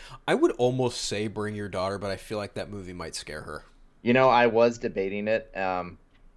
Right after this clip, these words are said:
Speaker 2: and I do have her that week, but luckily I do have an arrangement set up to have her watch, 'cause I,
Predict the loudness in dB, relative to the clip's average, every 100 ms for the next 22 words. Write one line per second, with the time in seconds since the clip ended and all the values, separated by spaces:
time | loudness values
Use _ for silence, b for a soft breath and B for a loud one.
0 | -10 -6 -2 2 2 2 0 0 0 -2
1 | -2 2 2 2 -2 -6 -2 -2 0 0
2 | 0 0 2 0 0 -2 2 0 0 -6
3 | -2 0 0 -2 0 2 2 2 2 2
4 | 2 0 0 2 0 0 2 2